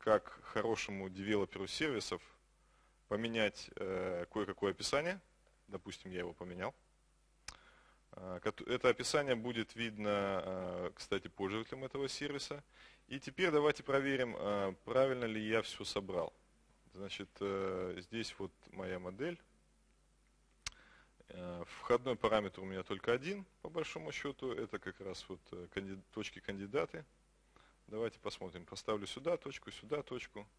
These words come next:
Вот до-, те-, то, что мне мэрия предложила как участки для застройки, например. Да. Ну и, в принципе, хватит. Давайте посмотрим, какая из этих точек будет выбрана.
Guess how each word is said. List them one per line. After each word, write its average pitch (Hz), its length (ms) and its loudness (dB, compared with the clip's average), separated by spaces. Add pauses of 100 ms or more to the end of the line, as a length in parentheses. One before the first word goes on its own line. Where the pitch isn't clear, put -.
Вот 113 160 -10
до-, 107 240 2 (400)
те-, 147 120 0
то, - 220 2
что 147 180 4
мне 123 200 2
мэрия 120 520 6 (680)
предложила 107 640 2
как 98 240 0
участки - 440 0
для 90 180 -4
застройки, 50 600 -10
например. - 340 -20 (120)
Да. 50 100 -8 (1300)
Ну 180 180 -12
и, 123 240 -6
в - 220 -14
принципе, 113 640 -8
хватит. - 360 -4 (400)
Давайте 104 300 -4
посмотрим, 92 420 -8
какая 92 240 -6
из 85 60 -8
этих - 180 -18
точек - 280 -12
будет 87 240 -12
выбрана. 90 300 -10